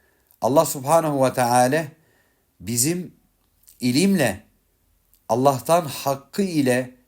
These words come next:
ve bilerek, e, iman etmemizi ve hakkıyla kulluk etmemizi istemektedir.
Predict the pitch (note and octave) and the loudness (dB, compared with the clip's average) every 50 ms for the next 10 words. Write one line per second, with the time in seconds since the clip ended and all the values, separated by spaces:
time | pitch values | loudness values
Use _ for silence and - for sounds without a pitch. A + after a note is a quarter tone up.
0 | _ - G2 B2+ C3 G#2+ G2 G2 B2+ C#3 C#3+ F3+ G3+ G#3 F#3 D3+ - - - _ | _ -6 -2 -2 -2 -2 -4 -4 -4 2 4 4 6 6 4 0 -2 -10 -20 _
1 | _ _ _ _ _ _ _ _ _ - A#2+ A#2+ B2+ C#3 C#3 C#3+ D#3 E3+ F3+ E3+ | _ _ _ _ _ _ _ _ _ -6 -6 -4 -2 0 0 4 4 4 4 4
2 | D#3+ C#3 - C#3+ C#3 B2+ C3 C3 E3 F3 F3+ D3 A#2+ C#3 C3+ - - G#3 A#3 A3+ | 0 -4 -4 -4 -2 -2 0 -2 0 0 -2 -2 -2 -6 -6 -2 -2 0 4 4
3 | A3+ G#3 A3 - E3+ D#3 D#3 D3+ - D3+ C#3+ - C#3+ C3+ B2+ B2+ A2+ A2+ A#2+ G#2+ | 4 4 2 -2 -6 -4 -4 -2 -2 -2 -2 -2 -4 -4 -4 -4 -2 -4 -4 -6
4 | G2 - - - _ _ _ _ _ _ - C#3+ C3+ - - C#3+ B2+ B2+ A#2+ B2 | -8 -12 -20 -20 _ _ _ _ _ _ -4 -2 -2 0 0 -2 -2 -2 -4 -6
5 | - B2 G#2+ G2 G#2 G2+ - - | -6 -6 -4 -4 -6 -6 -8 -16